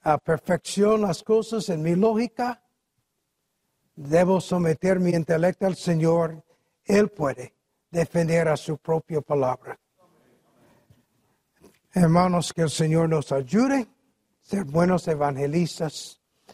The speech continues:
y personas que podamos luchar para que el Señor tenga gloria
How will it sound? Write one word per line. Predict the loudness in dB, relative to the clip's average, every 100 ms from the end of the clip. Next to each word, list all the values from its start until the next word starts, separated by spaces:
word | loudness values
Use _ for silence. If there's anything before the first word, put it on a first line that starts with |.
| _
y | -10
personas | -2 -2 0 -2 0 -2
que | -2 -4 -4 _ _ _ _
podamos | 0 2 2 0 -4 -12 -16 _ _ _ _ _ _ _ -20 -20 -4
luchar | -2 0 2 2 2 -6 _ _ _ _ _ _
para | -2 -2
que | -2 0
el | 0 -2
Señor | -4 -2 0 0 -2
tenga | -4 -4 -2
gloria | -2 0 2 2 0 -2